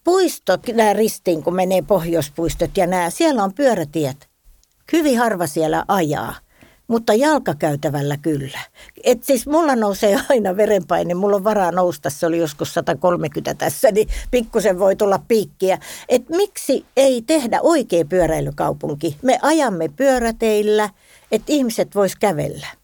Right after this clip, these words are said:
Tää on myöskin vanhojen ihmisten kaupunki, niin ei ne uskalla mennä enää ovesta ulos.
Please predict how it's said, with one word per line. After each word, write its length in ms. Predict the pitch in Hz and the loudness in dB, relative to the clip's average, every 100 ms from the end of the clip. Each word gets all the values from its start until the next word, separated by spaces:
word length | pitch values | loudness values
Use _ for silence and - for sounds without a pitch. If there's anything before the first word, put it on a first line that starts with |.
| _ _ _ _ - | _ _ _ _ 0
Tää 140 | 277 | 2
on 60 | 233 | 2
myöskin 400 | 294 285 - 226 | 0 -2 -2 0
vanhojen 480 | 339 302 208 165 165 | 0 0 0 0 -2
ihmisten 440 | 160 151 - 156 | -4 -4 -4 0
kaupunki, 680 | 208 185 143 135 143 156 147 - - - - | 2 2 0 -6 -6 -6 -8 -10 -18 -18 -6
niin 160 | 214 - _ | -6 -6 _
ei 200 | - 330 | 0 2
ne 120 | 269 214 | 2 2
uskalla 420 | 320 - 208 190 | 0 0 0 0
mennä 340 | 220 226 190 | 0 0 0
enää 240 | 180 170 160 | 0 -2 0
ovesta 520 | 277 254 156 147 147 | 0 2 -2 -4 -4
ulos. 560 | 160 160 - - - - | -2 -2 -6 -12 -18 -20